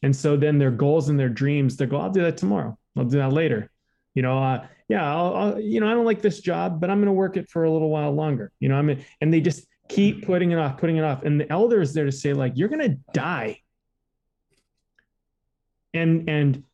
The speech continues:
and I'm, and I'm lucky for every day I have alive right now. And I, you know, I appreciate it. But, like,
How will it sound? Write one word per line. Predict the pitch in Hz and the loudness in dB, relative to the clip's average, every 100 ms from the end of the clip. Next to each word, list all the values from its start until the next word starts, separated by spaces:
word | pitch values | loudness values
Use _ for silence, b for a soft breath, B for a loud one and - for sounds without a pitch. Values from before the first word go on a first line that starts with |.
| _ _ | _ _
and | 151 156 | -4 -2
I'm, | 214 208 214 - | 0 0 -2 -6
and | 165 175 | -2 0
I'm | 208 185 | 2 2
lucky | 190 196 170 | 0 -2 -4
for | 139 170 | -2 -2
every | 147 135 | 0 0
day | 156 151 | 0 0
I | 139 | 0
have | 139 123 | -2 -2
alive | 123 139 165 143 | -2 -2 -2 0
right | 135 127 | -2 -2
now. | 123 123 | -2 -2
And | 120 | -2
I, | 123 127 - | -2 -4 -2
you | 135 | -2
know, | 127 | 0
I | 113 | -2
appreciate | - 170 - 139 | 0 -2 0 -2
it. | 120 b b _ | -2 b b _
But, | 139 | -2
like, | 143 135 131 | 0 0 -4